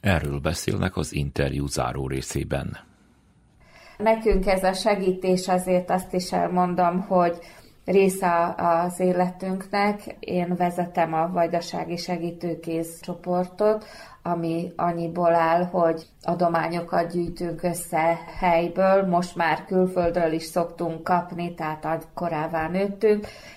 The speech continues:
Speaker 2: és szinte napi szinten segítsük a rászoruló családokat, nagy családokat, amivel csak tudjuk. Leginkább ruhaneműkkel, mert ugye az van legtöbb, de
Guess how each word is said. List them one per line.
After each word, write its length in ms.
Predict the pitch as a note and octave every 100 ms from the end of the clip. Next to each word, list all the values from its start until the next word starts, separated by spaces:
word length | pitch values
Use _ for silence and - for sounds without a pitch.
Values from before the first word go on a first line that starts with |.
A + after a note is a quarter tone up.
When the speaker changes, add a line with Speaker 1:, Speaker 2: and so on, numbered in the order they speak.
| -
Speaker 2:
és 260 | F3 F3 E3+
szinte 520 | - - F3+ F3+ E3
napi 560 | E3+ F3 F3 E3 F3 -
szinten 880 | - - E3+ D#3 E3 D3 D#3+ E3 -
segítsük 760 | - - D#3 D3+ D3+ - E3+ D#3+
a 220 | E3 E3
rászoruló 720 | E3+ E3 E3 F3 E3 D#3+ D#3+ D#3+
családokat, 840 | E3+ E3 D#3 D3+ E3 - D#3 D#3
nagy 220 | E3+ E3+
családokat, 960 | - D#3+ D#3+ D#3 D#3 E3 E3+ E3+ E3+ -
amivel 560 | D#3+ E3+ D#3+ E3 E3
csak 280 | E3 E3 D#3
tudjuk. 440 | - F#3 F3+ F3+ - - - -
Leginkább 580 | F#3+ F#3+ F3+ F3 F3+ F3
ruhaneműkkel, 960 | F3+ F3+ D#3+ D#3 E3 E3 D#3+ F3 D#3+
mert 280 | D#3 D3+ D#3+
ugye 220 | F3 D#3
az 220 | D#3 E3+ F3
van 220 | D#3+ D3+
legtöbb, 600 | E3 F3+ - A3 G#3 F#3
de 300 | F3+ E3+ E3